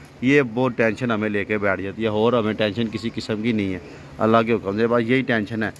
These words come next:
पहले वो खोलो, तो फिर ये खोलो, तो फिर ऐसे खोलो, तो फिर तार भाई पकड़ते हैं उतनी देर में। पहले ये बार तार भाई मुसलसल लगे हुए हैं। तार भाई कह रहे हैं, "आज के बच्चे सारे खोल देने हैं, जो चार पांच आपने गिराए हुए हैं,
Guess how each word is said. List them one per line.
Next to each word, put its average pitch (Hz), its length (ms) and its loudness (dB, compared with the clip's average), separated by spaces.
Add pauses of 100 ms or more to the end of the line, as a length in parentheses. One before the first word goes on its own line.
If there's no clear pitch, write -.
(320)
पहले 120 180 4
वो 123 160 4
खोलो, 123 300 4
तो 120 120 0
फिर 113 140 -2
ये 123 180 2
खोलो, 117 300 2
तो 113 120 0
फिर 113 140 2
ऐसे 113 240 0
खोलो, 110 220 2
तो 113 100 4
फिर 110 160 2 (680)
तार 117 200 6
भाई 117 180 4
पकड़ते 117 380 2
हैं 127 80 2
उतनी 117 200 0
देर 120 140 4
में। 113 240 0
पहले - 1000 -4
ये 143 140 4
बार 143 100 4
तार 135 260 4
भाई 135 160 2
मुसलसल 135 460 2
लगे 135 200 4
हुए 147 160 2
हैं। 135 100 0
तार 139 220 4
भाई 135 180 0
कह 135 140 2
रहे 147 120 0
हैं, 143 60 2
"आज 127 100 -2
के 131 80 -4
बच्चे 127 220 0
सारे 131 240 2
खोल 123 280 0
देने 135 160 0
हैं, 135 80 0
जो 135 80 2
चार 123 240 2
पांच 123 220 0
आपने 120 260 2
गिराए 113 300 0
हुए 117 200 0
हैं, 95 100 -6